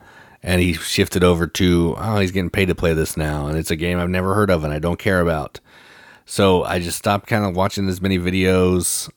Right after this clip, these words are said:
um, and I just play games that we have on our shelves. Uh, we, we have a bunch of games that I still need to review.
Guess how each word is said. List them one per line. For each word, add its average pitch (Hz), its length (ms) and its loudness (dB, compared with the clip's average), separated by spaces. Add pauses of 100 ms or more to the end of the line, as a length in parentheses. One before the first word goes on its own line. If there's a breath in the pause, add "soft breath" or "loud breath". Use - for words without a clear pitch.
(400)
um, 87 460 -2
and 87 140 -2
I 98 100 2
just - 480 -2
play 104 200 2
games 98 240 2
that 92 60 0
we 90 100 2
have 95 140 2
on 87 100 2
our 82 100 2
shelves. - 480 -2 (560 loud breath)
Uh, - 60 -18 (280)
we, 98 260 -4
we 101 120 -4
have 131 160 2
a 117 40 0
bunch 110 220 -2
of 95 80 -4
games 92 300 0
that 82 80 0
I 80 140 -2
still 85 200 -4
need 82 140 -2
to 78 80 -4
review. 80 480 -2